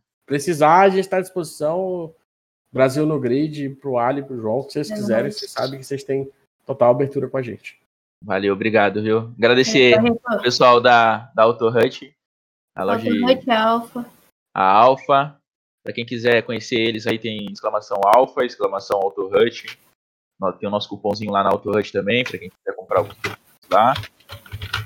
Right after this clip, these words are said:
Speaker 3: É, o pessoal da Alfa tá competindo aí a maioria dos campeonatos virtuais, de Fórmula um, de Xbox,
Speaker 2: Uhum.
Speaker 3: enfim. O pessoal tá, tá mandando ver mesmo, então segue eles lá. E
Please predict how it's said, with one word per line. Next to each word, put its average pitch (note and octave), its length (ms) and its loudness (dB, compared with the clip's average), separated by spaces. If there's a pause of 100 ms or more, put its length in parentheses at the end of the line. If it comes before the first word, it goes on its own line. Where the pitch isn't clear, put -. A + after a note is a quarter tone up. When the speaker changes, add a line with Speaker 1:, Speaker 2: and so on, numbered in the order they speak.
Speaker 3:
É, F#2+ 180 2
o F#2+ 80 0
pessoal A2 260 2
da A2 80 4
Alfa - 220 2
tá A2+ 120 -2
competindo A#2 540 -6
aí A2+ 200 2
a A2+ 80 4
maioria B2 340 2
dos A#2 100 -10
campeonatos A2+ 440 -2
virtuais, G#2+ 760 -2 (420)
de - 60 -20
Fórmula G#2 320 -2
um, G#2+ 300 -4
de G2 220 -8
Xbox, A2 600 2
Speaker 2:
Uhum. - 80 -14
Speaker 3:
enfim. G2 400 -12 (280)
O - 20 -20
pessoal A#2 300 -4
tá, B2 480 -2 (320)
tá A2+ 80 -6
mandando A#2 340 -4
ver A#2 160 -4
mesmo, A2 340 -6
então G#2+ 380 -4
segue A2 300 -4
eles G2+ 160 -12
lá. A2 280 -2 (600)
E A#2 320 -2